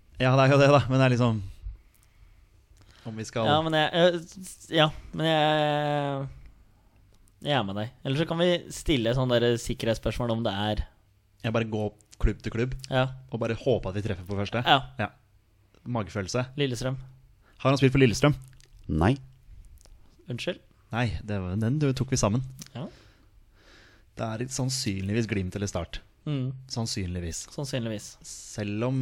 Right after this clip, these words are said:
Speaker 1: Jonny sa, husk at Torstein nå sa gule drakter i Norge. Det kan hende at han prøver å lure oss litt der, men
Speaker 2: Ja.
Speaker 1: at han, det er jo riktig det han sier.
Speaker 3: Det er mest fordi du tidligere har irritert deg over formuleringen
Speaker 1: Ja, ja, ja,
Speaker 3: av
Speaker 1: ja, men det er viktig å formulere seg, fordi da blir man usikker, sant?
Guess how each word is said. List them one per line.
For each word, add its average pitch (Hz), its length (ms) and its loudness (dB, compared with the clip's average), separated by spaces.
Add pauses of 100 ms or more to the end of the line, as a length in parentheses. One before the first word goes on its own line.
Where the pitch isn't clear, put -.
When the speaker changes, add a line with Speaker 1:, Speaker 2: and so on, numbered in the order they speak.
Speaker 1:
Jonny 107 300 -4
sa, 98 460 -2
husk - 400 -6
at 131 180 -8
Torstein 110 380 -6
nå 104 180 -2
sa 98 600 -2 (260)
gule 101 480 -4
drakter 101 400 -8
i 104 80 -4
Norge. 104 400 -2 (300)
Det - 100 -14
kan - 160 -8
hende 127 140 -4
at - 80 -10
han 117 80 -8
prøver 98 340 0
å 104 80 0
lure 90 160 0
oss 90 160 -6
litt - 320 -8
der, 147 240 2
men 135 80 2
Speaker 2:
Ja. 120 100 2
Speaker 1:
at 135 60 -4
han, 107 300 -4
det 104 100 -2
er 98 160 0
jo 147 80 2
riktig 131 160 0
det 104 80 -2
han 98 140 -4
sier. 113 260 0 (1120)
Speaker 3:
Det 90 100 -4
er 107 80 2
mest 82 180 0
fordi 82 240 0
du 80 120 0 (100)
tidligere 76 320 -2
har 67 80 -2
irritert 73 380 -4
deg 73 60 0
over 76 180 0
formuleringen 76 640 -2
Speaker 1:
Ja, 151 160 10
ja, 196 140 10
ja, 131 100 10
Speaker 3:
av 117 60 8
Speaker 1:
ja, 123 100 8
men 160 80 8
det 156 80 12
er 156 140 8
viktig 131 240 2
å 117 40 0
formulere 151 460 2
seg, 147 240 2
fordi 135 220 2
da 135 80 6
blir 117 200 0
man 131 140 2
usikker, 104 380 -2
sant? 143 180 -4